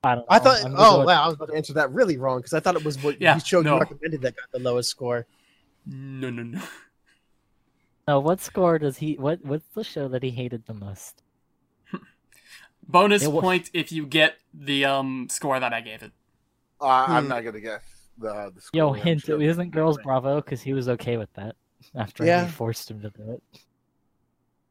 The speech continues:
Speaker 2: Um, hmm.
Speaker 1: That was so disappointing when he was like, "You know what? It wasn't that bad.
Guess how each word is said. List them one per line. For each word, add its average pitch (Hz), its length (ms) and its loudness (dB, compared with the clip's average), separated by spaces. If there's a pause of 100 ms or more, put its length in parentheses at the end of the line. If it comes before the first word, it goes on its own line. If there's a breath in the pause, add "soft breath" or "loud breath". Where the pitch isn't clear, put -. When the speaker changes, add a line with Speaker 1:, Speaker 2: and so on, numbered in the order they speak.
(300)
Speaker 2:
Um, 180 760 -6
hmm. 123 320 -10 (2000)
Speaker 1:
That 147 80 2
was 156 200 2
so 156 260 -2
disappointing 147 640 -4
when 113 80 -6
he 117 100 -8
was 123 140 -8
like, 117 220 -8
"You 139 40 -6
know 165 120 -4
what? 214 140 -4
It - 20 -10
wasn't 143 280 -4
that - 200 -6
bad. 113 240 -8